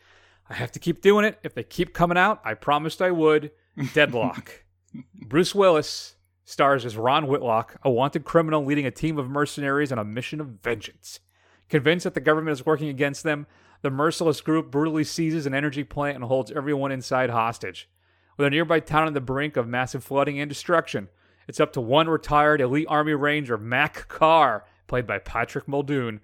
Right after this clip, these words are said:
Speaker 1: to save thousands of innocent lives before it's too late.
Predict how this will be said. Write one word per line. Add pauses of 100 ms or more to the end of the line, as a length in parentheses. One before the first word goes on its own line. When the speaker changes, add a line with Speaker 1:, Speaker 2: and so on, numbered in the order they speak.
(280)
Speaker 1:
to
save
thousands
of
innocent
lives (360)
before
it's
too
late.